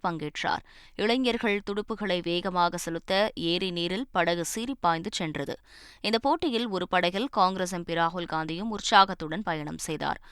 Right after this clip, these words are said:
இது பார்வையாளர்களை வெகுவாக கவர்ந்தது. காஷ்மீரில் முப்பது ஆண்டுகளுக்கு பிறகு திரையரங்குகள் திறக்கப்பட்டுள்ளன. மக்களின் பொழுதுபோக்குக்காகவும் தகவல்களை அறிந்து கொள்வதற்காகவும் திறன் மேம்பாட்டுக்காகவும் ஜம்மு காஷ்மீரில் உள்ள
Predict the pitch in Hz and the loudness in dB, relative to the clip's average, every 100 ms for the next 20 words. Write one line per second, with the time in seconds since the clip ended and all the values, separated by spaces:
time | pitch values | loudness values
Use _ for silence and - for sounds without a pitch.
0 | - - - 196 196 190 196 185 170 160 | -20 -14 -4 2 10 10 10 2 2 2
1 | 170 180 214 175 196 170 147 - 196 151 | 0 0 0 -2 0 0 0 -2 -6 -6
2 | 151 147 175 _ _ _ _ _ _ _ | -6 -6 -6 _ _ _ _ _ _ _
3 | _ _ _ _ _ _ - - - 262 | _ _ _ _ _ _ -20 -18 2 4
4 | 269 311 285 247 208 208 285 233 190 196 | 4 2 2 4 2 2 2 4 6 6
5 | 233 220 180 262 180 175 226 240 180 180 | 4 2 0 0 0 2 2 0 2 4
6 | 175 165 160 180 226 170 147 156 156 - | 4 2 0 0 2 0 -2 -4 -4 -6
7 | 156 151 - - - - - 220 226 320 | -6 -4 -6 -8 -20 -20 0 2 4 4
8 | 285 226 185 196 208 185 175 170 170 160 | 2 0 0 0 2 0 0 2 6 6
9 | 160 170 254 208 185 190 190 196 175 170 | 6 -2 0 2 4 4 2 4 4 4
10 | 233 269 208 165 160 151 - 151 151 170 | 4 -2 -2 -2 -2 -4 0 0 0 -2
11 | 208 - - - - 220 247 185 180 185 | -2 -4 -14 -8 0 2 4 2 0 2
12 | 160 170 - 156 165 175 185 - - - | 0 -2 -6 -4 -4 -6 -6 -10 -20 -6
13 | 214 220 285 254 233 220 190 185 175 | 4 4 4 -2 -2 -2 -2 -2 -2